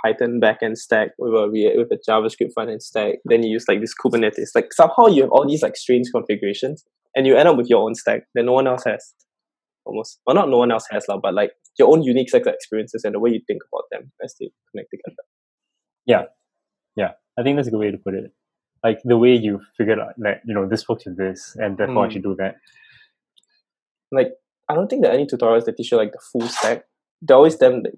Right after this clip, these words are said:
Speaker 1: teach you, like, step by step how to link, like, A with B, B with C,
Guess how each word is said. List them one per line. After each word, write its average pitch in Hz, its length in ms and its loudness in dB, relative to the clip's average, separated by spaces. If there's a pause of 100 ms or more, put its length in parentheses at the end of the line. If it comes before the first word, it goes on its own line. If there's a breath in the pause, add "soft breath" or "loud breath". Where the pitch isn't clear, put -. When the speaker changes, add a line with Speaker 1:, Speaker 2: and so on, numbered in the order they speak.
(160)
Speaker 1:
teach 120 180 -6
you, 135 60 2
like, 107 160 0
step - 380 -2
by 107 140 0
step - 300 -4
how - 60 2
to 117 80 4
link, 113 200 0
like, 101 120 -8
A 117 160 -2
with 107 160 -8
B, 110 280 -10 (280)
B 120 180 0
with 110 120 -6
C, 110 340 -10